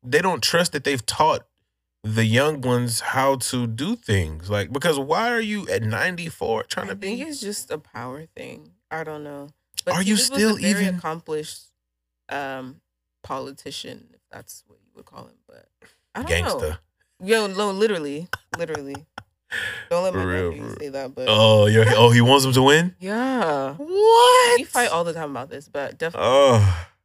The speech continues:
Speaker 2: I'm, I'm O B gang, but I don't, I don't know.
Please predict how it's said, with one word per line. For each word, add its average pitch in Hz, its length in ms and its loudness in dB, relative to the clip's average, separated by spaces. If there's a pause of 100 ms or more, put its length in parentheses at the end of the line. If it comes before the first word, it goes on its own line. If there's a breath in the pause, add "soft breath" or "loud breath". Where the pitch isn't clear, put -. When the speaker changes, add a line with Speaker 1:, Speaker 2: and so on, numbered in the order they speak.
(120)
Speaker 2:
I'm, 160 440 -6
I'm 156 420 -10
O 151 100 -8
B 151 140 -16
gang, 143 380 -14 (680)
but 139 360 -12
I 160 100 -12
don't, 175 320 -8
I 170 100 -16
don't 208 140 -14
know. 202 280 -18